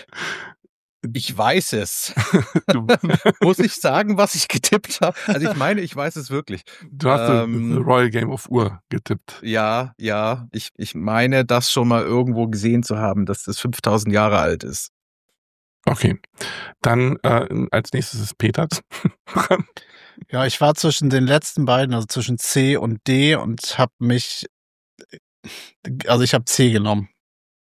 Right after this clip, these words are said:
Speaker 2: C. Du hast dich für Zenit entschieden. Okay.
Speaker 3: Ja, also
Speaker 2: Dann
Speaker 3: ich hab irgendwie alle in dem Zusammenhang schon mal gehört, also die beiden zumindest, aber
Speaker 2: Mhm.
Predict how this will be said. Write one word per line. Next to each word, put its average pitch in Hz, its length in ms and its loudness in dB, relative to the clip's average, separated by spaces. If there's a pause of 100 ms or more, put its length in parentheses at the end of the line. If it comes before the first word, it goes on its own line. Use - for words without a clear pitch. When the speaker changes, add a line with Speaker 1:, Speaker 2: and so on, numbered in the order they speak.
(140)
Speaker 2:
C. - 240 0 (360)
Du 113 160 2
hast 113 140 2
dich 107 80 -4
für 104 140 -2
Zenit 98 340 2
entschieden. 98 400 -4
Okay. - 260 0
Speaker 3:
Ja, 104 240 -6 (300)
also 113 160 -4
Speaker 2:
Dann 113 200 2
Speaker 3:
ich - 80 -2
hab - 40 -10
irgendwie 139 300 -2
alle 131 220 0
in 123 60 -6
dem 123 140 -6
Zusammenhang 123 340 -4
schon 120 160 -10
mal 117 80 -6
gehört, 113 240 -6
also 104 120 -8
die 120 120 -10
beiden 117 360 -4
zumindest, 110 480 -12
aber 101 220 -10 (340)
Speaker 2:
Mhm. 123 340 6